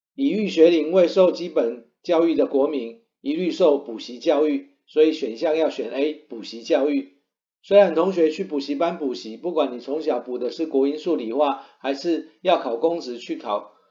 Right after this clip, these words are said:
补各式各样的课程，那个都是属于社会教育的一，一环，不是所谓宪法指的补习教育，所以这一题答案选的是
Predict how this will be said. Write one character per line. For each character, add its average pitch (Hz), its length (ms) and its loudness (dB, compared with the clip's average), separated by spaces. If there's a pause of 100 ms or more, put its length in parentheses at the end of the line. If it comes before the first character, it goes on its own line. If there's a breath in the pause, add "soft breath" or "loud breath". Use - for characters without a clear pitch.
(380 soft breath)
补 127 200 -6
各 175 200 4
式 170 160 -2
各 160 160 4
样 156 180 2
的 139 120 2
课 165 200 2
程， 107 300 -8 (240)
那 170 120 -4
个 160 120 4
都 160 160 6
是 160 160 -2
属 113 220 -4
于 113 260 -12
社 160 260 2
会 156 160 4
教 147 260 2
育 143 140 0
的 131 160 -2
一， 135 220 -6
一 151 160 -6
环， 110 340 -4 (240 soft breath)
不 131 160 -6
是 160 220 -2
所 123 200 0
谓 156 160 4
宪 147 300 0
法 101 160 -6
指 101 220 -14
的 101 380 -8
补 110 120 -14
习 107 220 -14
教 131 240 2
育， 139 220 -4 (120 soft breath)
所 - 160 0
以 143 80 0
这 160 140 4
一 160 60 2
题 120 180 -8
答 113 160 -4
案 143 180 -2
选 110 240 -8
的 110 100 -8
是 - 280 -6